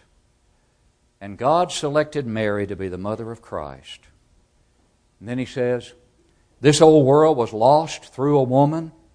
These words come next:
and there is not a greater power on earth to save the world than a real, true Christian mother. May the good Lord give us more of them."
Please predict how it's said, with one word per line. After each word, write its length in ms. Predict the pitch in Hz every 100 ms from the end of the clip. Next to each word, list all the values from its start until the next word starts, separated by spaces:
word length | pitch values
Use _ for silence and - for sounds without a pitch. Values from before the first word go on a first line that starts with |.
| _ _ _ _ _ _ _ _ _ _ _ _ _ _
and 180 | 82 87
there 200 | 131 143
is 160 | 131
not 200 | 123 139
a 80 | 143
greater 320 | 107 143 147
power 480 | 139 139 151 151 139
on 180 | 143 143
earth 300 | 139 160 -
to 80 | 127
save 440 | - 185 156 131
the 80 | 98
world 520 | 95 98 104 117 123
than 160 | 104 98
a 60 |
real, 560 | 87 87 131 135 139 135
true 520 | - - 127 101 82 85 _ _
Christian 640 | _ 131 - - 95 92 95 _ _ _ _ -
mother. 460 | 110 101 85 76 _ _ _ _
May 160 | 101 107
the 100 | 92
good 300 | 80 117 113
Lord 500 | 107 101 80 78 78 _ _ _ _ _ _ _
give 220 | 101 95
us 160 | 90 -
more 320 | 95 87 87
of 200 | 80 71
them." 100 | 65